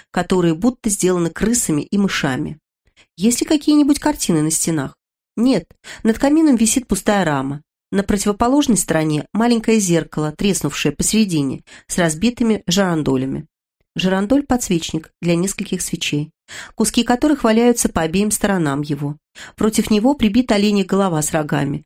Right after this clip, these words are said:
Голова осыпалась во многих местах, а между рогами сплетена густая паутина. На других стенах вбиты большие гвозди, на которых висит тоже паутина,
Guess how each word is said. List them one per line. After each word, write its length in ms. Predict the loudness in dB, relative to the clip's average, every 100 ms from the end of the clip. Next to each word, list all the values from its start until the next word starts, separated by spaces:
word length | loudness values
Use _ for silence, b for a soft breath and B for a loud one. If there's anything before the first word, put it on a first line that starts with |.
| B B
Голова 340 | 0 2 4 2
осыпалась 560 | 2 0 2 0 2
во 80 | 0
многих 360 | 0 0 -2 -2
местах, 420 | -2 -2 -4 -6 B B
а 80 | 0
между 260 | 0 2 0
рогами 520 | 2 0 2 0 -2
сплетена 480 | -6 -6 -2 -2 -2
густая 380 | -2 0 0 0
паутина. 680 | 0 0 0 -2 -2 -2 -8 _ _ -20 B B
На 140 | 0
других 360 | 2 2 2 -2
стенах 480 | -2 0 0 -2 -8 b b
вбиты 380 | -4 0 2 2
большие 380 | 0 0 0 0
гвозди, 420 | 2 2 2 0
на 140 | 0
которых 420 | 0 0 0 -2 -4
висит 400 | -2 0 -2 -4 -2
тоже 260 | 0 0
паутина, 600 | 0 0 0 -2 -2 -2